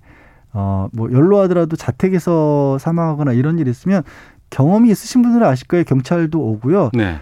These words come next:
Speaker 1: 법의학자가 반드시 가서 검시를 합니다.
Speaker 2: 어.
Speaker 1: 그러니까 부검까지는 아니고 이제 상황을 봐서 이게
Speaker 2: 네.
Speaker 1: 외력에 의한, 그러니까 외부적 원인으로 인한 사망인지 아니면, 어, 뭐 고령이나 뭐 질병으로 인한 사망인지를 판단을 하거든요.
Speaker 2: 네.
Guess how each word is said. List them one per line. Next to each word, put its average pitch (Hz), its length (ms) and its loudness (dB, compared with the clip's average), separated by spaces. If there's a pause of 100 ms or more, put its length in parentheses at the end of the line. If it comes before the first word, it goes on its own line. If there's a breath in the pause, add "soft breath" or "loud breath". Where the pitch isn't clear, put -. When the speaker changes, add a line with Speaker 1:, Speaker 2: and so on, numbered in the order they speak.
(140)
Speaker 1:
법의학자가 180 560 0
반드시 160 460 -2
가서 147 420 -2
검시를 220 600 2
합니다. 107 380 0 (140)
Speaker 2:
어. 104 340 -2
Speaker 1:
그러니까 101 140 -2
부검까지는 190 500 2
아니고 143 280 2
이제 127 260 2 (380 loud breath)
상황을 220 400 0
봐서 156 420 0
이게 120 120 0
Speaker 2:
네. 135 180 0 (380 loud breath)
Speaker 1:
외력에 220 400 4
의한, 120 540 0
그러니까 113 180 0
외부적 196 440 2
원인으로 160 580 2
인한 143 320 2
사망인지 165 720 0
아니면, 123 680 0 (420 soft breath)
어, 104 320 -2
뭐 107 220 -4
고령이나 143 640 2
뭐 120 160 0
질병으로 156 500 2
인한 131 140 0
사망인지를 147 440 -2
판단을 180 360 -2
하거든요. 196 500 0
Speaker 2:
네. 107 200 -2